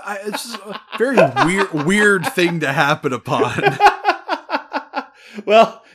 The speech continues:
Speaker 2: John picks up a big bamboo stick. Max picks up two sticks. Uh, and, uh, Bill also has a stick. And this leads to more zombie killing. Some pretty impressive gags. My favorite being when Bill takes the stick, rams it up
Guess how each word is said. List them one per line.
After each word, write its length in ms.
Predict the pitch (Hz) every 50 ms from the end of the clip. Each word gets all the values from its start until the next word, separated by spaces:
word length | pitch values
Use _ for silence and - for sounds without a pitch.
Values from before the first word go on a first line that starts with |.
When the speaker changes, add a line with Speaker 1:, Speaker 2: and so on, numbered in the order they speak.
| _ -
Speaker 2:
John 400 | 131 - 202 214 262 330 349 269
picks 200 | 262 269 208 -
up 160 | 233 226 226 -
a 140 | 156 165 156
big 460 | 131 160 170 190 202 190 - - -
bamboo 340 | - 151 170 190 185 180 190
stick. 400 | 185 - - 139 123 123 - - _
Max 440 | 127 127 143 180 226 277 - - -
picks 240 | - 220 190 - 180
up 240 | 165 - - _
two 180 | - - 359 392
sticks. 540 | 381 - - 180 160 180 175 - - - _ _ _ _ _ _ _ _ -
Uh, 300 | - 175 175 170 165 160 - -
and, 500 | 165 180 180 175 175 170 170 175 170 - -
uh, 340 | 156 160 151 147 143 135 123
Bill 220 | 131 190 226 233 220
also 380 | 160 180 240 277 - 226 190
has 160 | 165 147 127
a 60 | 135 135
stick. 400 | - - 135 127 135 135 - _ _ _ _ _ _ _
And 200 | - 151 160 165
this 400 | 160 202 220 214 - - - - - _ -
leads 320 | 156 147 160 160 156 - -
to 140 | - 190 170
more 360 | 151 143 151 190 247 269 233
zombie 360 | - - 156 165 214 226 202 196
killing. 520 | 202 196 208 262 196 127 131 170 175 - _ _ _ _
Some 200 | - - 165 -
pretty 180 | 185 196 214
impressive 360 | 208 190 196 196 - 165 139
gags. 300 | 123 143 165 175 156 127
My 120 | 131 156 165
favorite 280 | 165 185 175 160 156
being 220 | 131 147 151 151 143
when 140 | 135 131 123
Bill 260 | - 160 175 165 -
takes 280 | - 151 185 202 -
the 80 | - 233
stick, 360 | - - - 170 147 147 - _ _ _ _ _ _ _ _ _ _ _ -
rams 460 | 139 151 185 220 285 339 311 - 277
it 80 | 240 -
up 400 | 180 196 202 202 - _ _